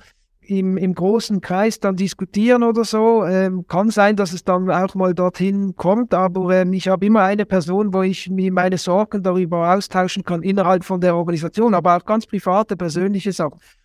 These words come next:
Und daraus sind natürlich auch sehr, sehr tiefe Freu-, oder große Freundschaften entstanden, weil wir haben wirklich eine, ein, ein, eine tolle Vertrauensbasis, oder? Und da erträgt es dann auch manchmal im professionelleren Sinne einfach Menschen dazuzunehmen und,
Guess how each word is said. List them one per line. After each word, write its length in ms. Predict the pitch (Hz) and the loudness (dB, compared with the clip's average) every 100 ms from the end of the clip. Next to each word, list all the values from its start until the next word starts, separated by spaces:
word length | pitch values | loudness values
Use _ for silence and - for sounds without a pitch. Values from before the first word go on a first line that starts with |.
| - | -10
Und 180 | 175 202 | -2 0
daraus 380 | 220 247 220 | 2 2 0
sind 140 | 214 202 | 0 0
natürlich 320 | 190 196 170 | 0 0 0
auch 100 | 180 | 0
sehr, 300 | - 196 202 | 0 -2 0
sehr 400 | 208 202 196 180 _ - | 0 -2 -2 -6 _ -4
tiefe 320 | 220 247 220 | 0 2 0
Freu-, 300 | - 208 196 | 0 2 2
oder 120 | 185 | 0
große 360 | 170 220 269 196 | 2 0 2 -2
Freundschaften 680 | 185 233 240 233 214 - 220 | 0 0 2 0 -2 -2 0
entstanden, 640 | 214 - 214 180 165 165 | 0 2 2 2 -4 0
weil 200 | 170 170 | 2 2
wir 120 | 180 | 2
haben 200 | 180 180 | 0 0
wirklich 280 | 214 196 185 | -2 0 0
eine, 500 | 190 185 180 175 175 | 2 2 0 0 -2
ein, 220 | 175 175 - - | -4 -6 -8 -4
ein, 260 | 165 180 - | -2 -2 -6
eine 200 | 170 175 | -4 -4
tolle 300 | 170 185 208 | 0 2 2
Vertrauensbasis, 1000 | 185 165 165 185 202 - 180 185 175 147 | 0 0 2 2 -2 -2 0 0 -2 -6
oder? 200 | 170 180 | -6 -4
Und 240 | 170 165 160 _ _ _ _ - | -6 -6 -12 _ _ _ _ 0
da 260 | 170 196 175 | 2 2 0
erträgt 520 | 202 185 - 196 220 | 0 0 2 2 2
es 100 | 220 | -2
dann 160 | 220 202 | -2 0
auch 120 | 185 | 0
manchmal 560 | 185 196 190 185 185 196 | 2 0 0 0 2 2
im 260 | 190 196 - | 0 -2 -4
professionelleren 800 | 185 196 185 185 185 196 190 | -2 0 -2 0 0 2 0
Sinne 300 | 180 190 185 | -2 0 2
einfach 260 | 190 180 170 | 2 2 0
Menschen 380 | 180 196 185 190 | 2 2 0 0
dazuzunehmen 920 | 180 - 226 240 233 214 220 226 220 | 0 0 -4 0 0 2 4 4 2
und, 320 | 196 190 185 | 0 -4 -8